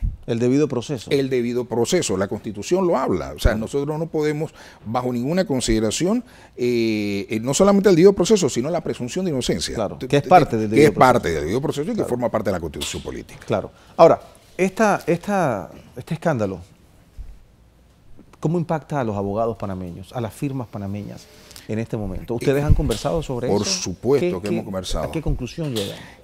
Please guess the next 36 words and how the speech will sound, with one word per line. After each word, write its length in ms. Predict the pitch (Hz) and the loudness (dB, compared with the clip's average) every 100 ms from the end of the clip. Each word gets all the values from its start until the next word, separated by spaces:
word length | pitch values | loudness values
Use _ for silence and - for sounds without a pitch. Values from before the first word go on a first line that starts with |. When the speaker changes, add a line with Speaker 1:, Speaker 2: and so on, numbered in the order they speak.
| - | -10
Speaker 2:
Nos 160 | 117 104 | -6 -4
afecta 320 | 104 110 78 | -4 -4 -4
a 40 | |
todos. 440 | 76 58 53 - - - - - - - - | -6 -8 -10 -12 -8 -8 -8 -20 -20 -20 -8
Nos 120 | 98 | -4
afecta 380 | 107 127 156 135 | -2 -2 0 -2
a 40 | |
todos. 460 | 131 139 160 190 - | 2 2 2 0 -4
Eh, 840 | 107 101 98 95 92 92 87 85 - | -4 -2 -2 -2 -2 -2 -4 -6 -4
creo 260 | 117 127 | 0 0
que 100 | 127 | 0
es 60 | 113 | -2
importante, 840 | 127 113 104 127 135 139 107 98 | -2 -4 -4 -4 -4 -2 -2 -2
inclusive, 1200 | 87 82 95 117 120 117 110 98 90 87 87 85 78 | -2 -6 -6 -2 0 2 0 0 -2 -4 -6 -8 -8
como 220 | 90 90 | -8 -6
señalábamos 520 | 95 92 98 117 120 | -6 -4 -4 -4 -4
en 60 | 107 | -4
el 40 | |
comunicado, 720 | - 92 90 85 139 127 104 - - - | -4 -6 -6 -4 -2 0 -2 -6 -20 -18
se 160 | - 104 | -8 -6
hace 160 | 101 123 | -4 -6
necesario 580 | 110 101 113 117 123 | -4 -6 -2 -2 -2
un 80 | 120 | -2
llamado 460 | 117 110 117 120 110 | -2 -2 -2 0 -2
al 200 | 95 85 | -2 -6
país, 580 | 92 90 113 156 - - | -6 -4 -4 -4 -6 -4
al 100 | 90 | -4
presidente 560 | 87 - 98 104 110 113 | -4 0 2 2 0 -2
de 100 | 95 | -2
la 100 | 82 | -4
República, 640 | - 135 123 113 131 - - - - - | -4 -4 -2 -4 -6 -10 -16 -20 -20 -14
de 120 | - 101 | -10 -4
crear 160 | 110 | -2
una 160 | 123 113 | 0 0
gran 160 | 113 110 | -2 -4
cruzada 800 | 113 - 139 104 87 - - | -6 -2 0 2 0 -4 -10